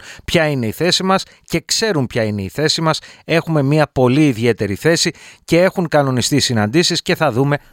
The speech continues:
αν μπορούμε να επεξεργαστούμε κάποιο σχέδιο για ειρήνη, είπε χαρακτηριστικά ο πρόεδρος των Ηνωμένων Πολιτειών.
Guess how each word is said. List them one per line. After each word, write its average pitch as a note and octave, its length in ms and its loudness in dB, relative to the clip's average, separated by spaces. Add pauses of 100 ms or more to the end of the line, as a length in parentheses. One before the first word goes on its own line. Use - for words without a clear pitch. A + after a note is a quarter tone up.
(140)
αν D#3 220 0
μπορούμε C3 380 2
να B2+ 100 2
επεξεργαστούμε A#2 800 0 (220)
κάποιο D3 360 -2
σχέδιο A#2+ 500 0 (100)
για A2 280 -2
ειρήνη, A#2+ 460 -2 (460)
είπε C#3+ 420 -2
χαρακτηριστικά G#2 680 -2
ο F2+ 40 -2
πρόεδρος F#2+ 380 -2
των G2 120 -4
Ηνωμένων F#2 340 -2
Πολιτειών. G#2 440 -2